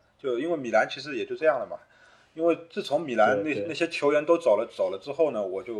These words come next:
Speaker 1: 我就对米兰也就没无感了。就舍瓦去了，去了切尔西之后。
Speaker 2: 对，我只能说拉齐奥对我来说是一支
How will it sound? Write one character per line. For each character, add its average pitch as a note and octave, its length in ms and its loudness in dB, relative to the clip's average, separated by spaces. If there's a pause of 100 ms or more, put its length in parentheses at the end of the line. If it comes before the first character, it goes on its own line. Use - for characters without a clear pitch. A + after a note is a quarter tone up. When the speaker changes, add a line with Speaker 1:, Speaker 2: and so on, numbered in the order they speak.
(120)
Speaker 1:
我 G#2 100 -12
就 A#2 140 -12
对 A2+ 140 -10
米 G2+ 160 -10
兰 F#2+ 160 -8
也 F2+ 60 -14
就 G2 100 -20
没 F#2+ 160 -18
无 G#2 160 -20
感 E2+ 140 0
了。 - 220 -14 (1160)
就 C#3+ 100 -4 (220)
舍 - 320 0
瓦 B2+ 260 8
去 - 100 -10
了， C3+ 140 -2 (240)
去 - 160 -10
了 C#3+ 80 2
切 - 160 6
尔 B2+ 100 10
西 B2+ 220 -2
之 B2 140 -6
后。 A#2 240 0 (840)
Speaker 2:
对， G#2+ 220 -6 (240)
我 G3+ 100 0
只 F#3 120 -2
能 C#3+ 100 -4
说 D3+ 160 -2
拉 F#3+ 180 0
齐 E3+ 160 -4
奥 B2 60 2
对 C3+ 140 -6
我 G#2+ 120 -4
来 G#2 140 -6
说 A#2 240 -8
是 A#2 460 -12
一 C3+ 80 -14
支 A#2+ 500 -10